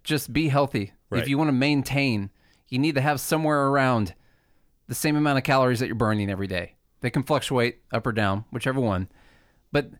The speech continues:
Speaker 1: there's, like, a principle behind this. But they're not learning that at all. They're just learning, "Okay, government law stipulates that I cannot have a big gulp when I'm in New York."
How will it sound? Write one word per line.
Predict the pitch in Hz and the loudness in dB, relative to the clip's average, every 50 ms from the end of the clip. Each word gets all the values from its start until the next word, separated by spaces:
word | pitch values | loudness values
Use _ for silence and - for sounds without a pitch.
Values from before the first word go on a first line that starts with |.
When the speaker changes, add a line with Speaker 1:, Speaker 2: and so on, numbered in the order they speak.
| _ _ _ | _ _ _
Speaker 1:
there's, | - 170 156 | -4 -2 0
like, | 170 151 | 0 -2
a | 147 | 0
principle | - - 190 196 - 156 131 127 | 0 0 0 0 2 0 2 2
behind | 113 110 - 139 131 127 113 104 | 2 2 2 4 4 2 2 2
this. | 95 - - - - - _ _ _ _ _ - _ _ _ _ _ _ _ | 0 -2 -6 -10 -16 -16 _ _ _ _ _ -20 _ _ _ _ _ _ _
But | - 165 | -4 0
they're | - 196 202 | 2 2 2
not | 202 202 175 147 | 4 2 2 2
learning | 139 135 147 170 196 214 196 156 123 104 98 95 | 2 2 2 2 4 4 2 2 2 2 0 0
that | 101 95 90 - - - - - - _ _ - - | 0 -2 -2 -4 -8 -12 -18 -20 -20 _ _ -4 0
at | 135 143 139 | 2 2 4
all. | 143 160 160 107 - - - _ - | 4 4 4 2 0 -4 -8 _ -4
They're | 131 131 147 160 | 0 0 0 2
just | 185 185 151 | 0 -2 0
learning, | 151 131 120 120 131 139 156 - | 2 2 2 2 2 0 0 0
"Okay, | - 135 - - 139 113 120 123 | 0 -2 0 0 0 0 0 0
government | 117 127 127 131 143 147 143 107 | 0 0 2 2 2 0 0 2
law | 127 117 113 113 123 | 2 4 4 2 2
stipulates | - - 165 156 - 131 117 117 120 123 - | 0 -4 -6 -4 -2 0 0 0 0 0 0
that | 131 113 | 0 0
I | 117 123 120 | 2 0 0
cannot | - 120 120 120 113 110 | 0 0 0 0 0 0
have | 113 113 110 | -2 -2 -2
a | 110 | -2
big | 110 127 120 113 | -2 -2 -2 0
gulp | 113 107 104 101 - | 0 -2 -2 -2 -2
when | 113 107 | -2 -2
I'm | 107 107 107 | 0 0 0
in | 104 104 | 0 0
New | 107 | 0
York." | 107 110 117 120 101 - - | 0 0 0 0 -2 -4 -6